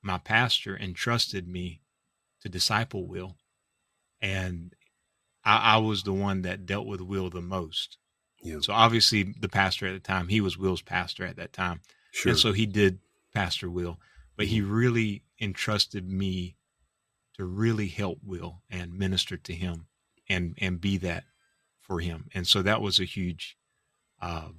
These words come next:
Speaker 1: training, so to speak,
Speaker 2: Mm-hmm,
Speaker 1: uh,
Speaker 2: mm-hmm.
Speaker 1: before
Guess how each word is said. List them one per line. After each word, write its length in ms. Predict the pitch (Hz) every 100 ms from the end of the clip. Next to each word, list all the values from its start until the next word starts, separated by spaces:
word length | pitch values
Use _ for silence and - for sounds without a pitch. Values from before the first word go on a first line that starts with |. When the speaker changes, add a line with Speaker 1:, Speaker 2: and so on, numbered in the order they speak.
| _ _ _ _
Speaker 1:
training, 580 | - 117 98 92 90 87 - _ _ _ _ _ _ _ _ _ _
so 200 | - 98
to 80 | 90
speak, 380 | - - 90 87 _ _ _ 101
Speaker 2:
Mm-hmm, 240 | 82 92 87
Speaker 1:
uh, 60 | -
Speaker 2:
mm-hmm. 180 | 95 82
Speaker 1:
before 520 | 90 98 107 98 90